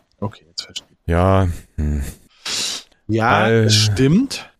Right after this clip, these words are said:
Speaker 1: Das stimmt. Also das stimmt. Ich, ich weiß es selber aus der, ähm, aus, aus der Finanz-, ähm, Finanzamt, äh, Dings.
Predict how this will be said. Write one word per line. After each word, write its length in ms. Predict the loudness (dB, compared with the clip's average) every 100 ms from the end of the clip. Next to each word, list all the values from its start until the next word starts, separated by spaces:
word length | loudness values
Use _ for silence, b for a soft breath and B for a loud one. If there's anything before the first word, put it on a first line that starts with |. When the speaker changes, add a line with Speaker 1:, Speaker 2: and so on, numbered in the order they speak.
| -6
Speaker 1:
Das 160 | -4
stimmt. 680 | -4 -4 -2 -2 -4 -8 -10 -6
Also 180 | -4
das 160 | -4 -6
stimmt. 340 | -4 -2 -2
Ich, 280 | -4 -8 -8 -8
ich 220 | -8 -4
weiß 260 | -2 -2
es 280 | -4 -6 -4
selber 520 | -2 -2 -2 -2 -2
aus 340 | -4 -6 -6 -8
der, 500 | -6 -4 -2 -4 -8 _ _ -20 _ -14
ähm, 680 | -8 -6 -4 -4 -6 -8 -12 _
aus, 360 | -10 -8 -8 -14 _
aus 180 | -12 -10
der 120 | -10
Finanz-, 920 | -8 -6 -4 -2 -2 -4 -6 -10 -14 _ -10
ähm, 400 | -6 -6 -8 -12
Finanzamt, 1400 | _ -8 -6 -4 -6 -10 -12 -10 -8 -8 -8 -12 -12 -16 _
äh, 280 | -12 -10 -10 -14 _
Dings. 320 | -10 -10 -12